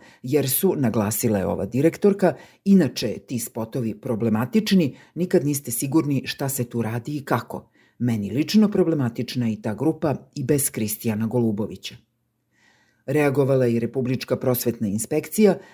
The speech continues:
i započela je promptni nadzor s ciljem sagledati sve okolnosti i činjenice u vezi sa ovim slučajem i preispitati zakonitost postupanja škole.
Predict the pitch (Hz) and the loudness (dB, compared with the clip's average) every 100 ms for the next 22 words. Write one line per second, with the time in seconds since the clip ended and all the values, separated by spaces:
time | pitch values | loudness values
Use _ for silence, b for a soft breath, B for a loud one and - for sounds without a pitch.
0 | B 202 185 190 190 190 170 151 - 139 | B 0 2 4 2 2 2 0 0 0
1 | 131 120 - 120 107 - 113 113 127 117 | 2 0 0 2 2 0 -2 2 2 6
2 | 180 185 - - 175 151 147 - _ - | 6 4 -2 -4 -4 -4 -6 -8 _ -8
3 | 135 110 113 - - 98 - 120 92 104 | -6 -4 -4 -6 -12 -10 -4 -4 -2 -4
4 | 101 147 - 117 113 139 127 117 113 123 | -2 -2 -4 -6 -4 0 4 4 2 2
5 | 117 113 110 - 87 90 - 170 180 208 | 2 2 0 -2 -4 -4 0 2 6 4
6 | 139 B B - 214 208 - - 113 127 | 4 B B -4 2 2 2 -2 -8 -8
7 | - 127 - 127 113 - 113 104 113 - | -10 -10 -8 -6 -6 -4 -6 -6 -10 -10
8 | - 123 120 107 104 101 - 101 82 | -10 -4 -2 0 0 -2 -4 -6 -6